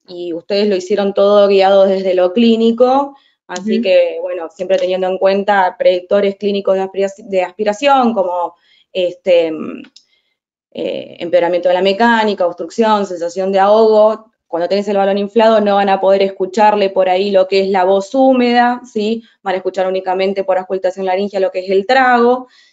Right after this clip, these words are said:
Speaker 1: ¿sí? Pero se pierden por ahí como todos esos predictores, pero se puede mirar bien la cavidad oral y seguirlo más desde lo clínico, y bueno,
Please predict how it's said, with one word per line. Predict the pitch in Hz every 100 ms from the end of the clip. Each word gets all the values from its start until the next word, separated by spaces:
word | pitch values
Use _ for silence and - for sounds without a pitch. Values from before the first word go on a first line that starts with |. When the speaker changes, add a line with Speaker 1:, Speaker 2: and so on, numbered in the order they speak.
| _
Speaker 1:
¿sí? | - 202 226
Pero | 226 185 175 170 320 - - _
se | - 180
pierden | 202 202 208
por | 196
ahí | 202
como | 208 196
todos | 202 208
esos | 208 214
predictores, | 220 202 202 254 233
pero | 175
se | 180
puede | 190 196
mirar | 196 196
bien | 196 196
la | 190
cavidad | 185 196 202
oral | 208 233 254 254
y | 226
seguirlo | - 185 196 196
más | 196 202
desde | 202 196
lo | 196 196
clínico, | 233 269 277 196
y | 190
bueno, | 185 -